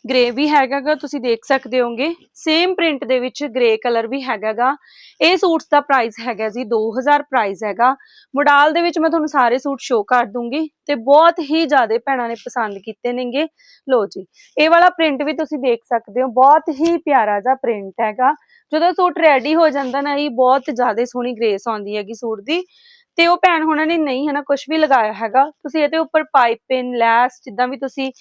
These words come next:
ਕਰਵਾਉਣਾ ਚਾਹੁੰਦੇ ਹੋਗੇ ਰੈਡੀ, ਉਸ ਤਰ੍ਹਾਂ ਕਰਵਾ ਸਕਦੇ ਹੋਗੇ। ਇੱਕ ਇਹਦੇ ਵਿੱਚ ਕਲਰ ਮਿਲ ਜੂਗਾ ਤੁਹਾਨੂੰ, ਫਰੋਜ਼ੀ ਸ਼ੇਡ ਮਿਲ ਜੂਗਾ, ਫਰੋਜ਼ੀ ਤੁਸੀਂ ਚੈੱਕ ਕਰ ਸਕਦੇ ਹੋਗੇ ਕਲਰ।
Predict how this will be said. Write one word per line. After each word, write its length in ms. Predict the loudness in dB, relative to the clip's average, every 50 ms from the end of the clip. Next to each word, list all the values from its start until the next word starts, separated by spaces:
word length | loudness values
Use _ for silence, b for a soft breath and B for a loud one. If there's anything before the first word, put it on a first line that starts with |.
| b b b b b b _ 2
ਕਰਵਾਉਣਾ 400 | 2 4 6 4 4 4 4 2
ਚਾਹੁੰਦੇ 300 | 4 2 2 2 2 -4
ਹੋਗੇ 200 | -4 -4 -2 -2
ਰੈਡੀ, 240 | -2 -2 -2 -2
ਉਸ 120 | -4 -4 -4
ਤਰ੍ਹਾਂ 220 | _ -4 -4 -4
ਕਰਵਾ 360 | -4 -4 -4 -2 0 0 -2
ਸਕਦੇ 400 | -2 -2 -4 -4 -4 -4 -4 -4
ਹੋਗੇ। 320 | -4 -4 -4 -4 -4 -4 -4 -8 b b b b b -4
ਇੱਕ 160 | -4 0 0
ਇਹਦੇ 200 | 0 0 2 0
ਵਿੱਚ 180 | -2 -2 -4
ਕਲਰ 300 | 0 0 2 2 2 2
ਮਿਲ 200 | 0 -2 -2 -4 -4
ਜੂਗਾ 220 | -2 0 0 0
ਤੁਹਾਨੂੰ, 260 | 0 -2 -6 -6 -6
ਫਰੋਜ਼ੀ 440 | -8 -6 -4 -2 -2 -2 -2 -2 -4
ਸ਼ੇਡ 300 | -4 0 2 2 2 2
ਮਿਲ 260 | 2 -4 -4 -6 -6
ਜੂਗਾ, 320 | -6 -8 -6 -4 -2 -2 -2
ਫਰੋਜ਼ੀ 640 | -2 _ _ _ _ _ 0 2 4 4 4 2 0
ਤੁਸੀਂ 260 | -2 -2 -2 -4 -4
ਚੈੱਕ 240 | -2 0 -2 -2 -2
ਕਰ 180 | -2 0 0 0
ਸਕਦੇ 400 | 0 -4 -8 -8 -8 -6 -6 -6
ਹੋਗੇ 220 | -6 -6 -8 -10
ਕਲਰ। 380 | -8 -6 -4 -2 -2 -2 -4 -4